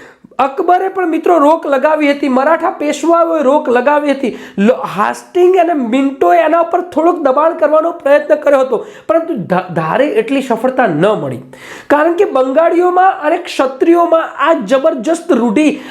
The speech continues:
આ પરંપરાગત કહેવાય કે આ કુરિવાજ ઘર કરી ચૂક્યો હતો, બરાબર ને, એટલા માટે. પરંતુ મિત્રો, ખરી સફળતા રાજા રામ મોહન રાયને અઢારસો ઓગણત્રીસમાં લોર્ડ વિલિયમ બેન્ટિક જ્યારે વાઇસરોય એ વખતે મળી, એની સમગ્ર આપણે ચર્ચા કરી લઈએ છીએ મિત્રો, બરાબર ને? ઓકે, તો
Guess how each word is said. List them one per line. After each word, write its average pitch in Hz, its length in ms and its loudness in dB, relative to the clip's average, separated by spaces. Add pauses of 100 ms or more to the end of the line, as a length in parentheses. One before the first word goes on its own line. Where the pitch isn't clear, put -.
(140)
આ 294 100 2
પરંપરાગત 311 1000 0 (180)
કહેવાય 320 200 4
કે 339 100 0
આ 330 40 2
કુરિવાજ 330 680 2
ઘર 233 300 -2
કરી 349 260 2
ચૂક્યો 311 340 2
હતો, 233 240 0
બરાબર 294 360 2
ને, 254 80 -2
એટલા 285 560 -2
માટે. 262 220 2 (220)
પરંતુ 262 280 0
મિત્રો, 247 260 0 (120)
ખરી 294 200 2
સફળતા 240 460 0
રાજા 214 300 2
રામ 233 180 0
મોહન 214 300 0
રાયને 233 440 2 (160)
અઢારસો 233 520 0 (180)
ઓગણત્રીસમાં 254 580 0
લોર્ડ 247 260 2
વિલિયમ 233 420 0
બેન્ટિક 240 480 -2
જ્યારે 233 180 0
વાઇસરોય 226 500 2
એ 254 120 0
વખતે 233 260 0
મળી, 226 200 0
એની - 420 -4
સમગ્ર 269 380 0
આપણે 285 160 -2
ચર્ચા 240 340 0
કરી 220 240 0
લઈએ 151 280 2
છીએ 151 160 0
મિત્રો, 147 240 0
બરાબર 285 320 2
ને? 208 100 -2 (260)
ઓકે, 247 200 0 (400)
તો 262 320 4